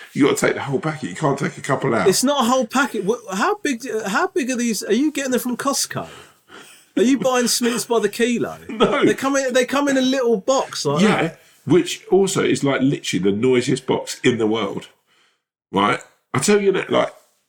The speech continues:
Speaker 1: me and you, what, we'll both go to the cinema. I'll have a couple of Murray mints, you have some Smiths, right? See who annoys the people around them the most.
Speaker 2: Uh, listen, let me tell you something.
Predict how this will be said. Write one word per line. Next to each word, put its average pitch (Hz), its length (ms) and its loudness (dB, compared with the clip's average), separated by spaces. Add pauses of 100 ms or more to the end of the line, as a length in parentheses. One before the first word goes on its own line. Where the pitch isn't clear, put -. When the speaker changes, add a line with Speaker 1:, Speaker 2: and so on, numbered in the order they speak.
(160)
Speaker 1:
me 208 160 4
and 196 80 0
you, 117 120 4
what, 113 140 2
we'll - 100 -8
both 123 220 2
go 117 120 0
to - 80 -10
the 117 60 -2
cinema. 95 540 -2
I'll 139 140 4
have 147 160 0
a - 120 -8
couple - 180 -2
of 95 60 -4
Murray 90 180 0
mints, 98 260 -2
you 117 100 6
have 110 100 4
some - 200 -4
Smiths, 95 420 -4
right? 92 260 -2 (200)
See 139 280 2
who 131 120 4
annoys 120 300 2
the - 100 -12
people 98 280 0
around 95 200 2
them 87 80 -4
the 90 60 -6
most. - 440 -6 (640)
Speaker 2:
Uh, 110 160 -8
listen, 135 340 2 (220)
let 143 100 4
me 160 40 2
tell 151 160 4
you 127 40 4
something. 95 360 -4